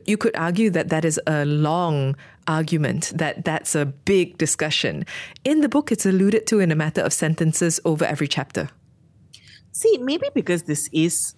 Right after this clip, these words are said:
Speaker 2: Salman Rushdie, um, I kinda thought this was one of his best books in terms of how it wrote and handled women, um, eh,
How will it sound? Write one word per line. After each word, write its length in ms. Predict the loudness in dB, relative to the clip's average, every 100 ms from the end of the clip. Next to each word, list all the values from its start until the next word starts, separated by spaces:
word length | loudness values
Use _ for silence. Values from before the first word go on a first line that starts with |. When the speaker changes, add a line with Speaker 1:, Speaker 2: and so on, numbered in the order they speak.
| -10
Speaker 2:
Salman 360 | -6 -2 -2
Rushdie, 520 | -2 -4 -4 -2 -2 -2
um, 360 | -4 -4 -4 -8 -6
I 140 | -6
kinda 280 | -2 -2 0
thought 220 | -2 -2
this 160 | -2 -4
was 100 | -4
one 140 | -4
of 60 | -2
his 120 | -2
best 300 | -2 -6 -4
books 240 | -6 -4
in 100 | -6
terms 260 | -2 -2 -2
of 100 | -2
how 160 | -2 -2
it 120 | 0
wrote 260 | 0 0 -2
and 160 | -6
handled 400 | -6 -4 -2 -2 -4
women, 420 | -6 -6 -10 -14 -18 -20 -20 -6
um, 300 | -4 -4 -4 -6
eh, 220 | -6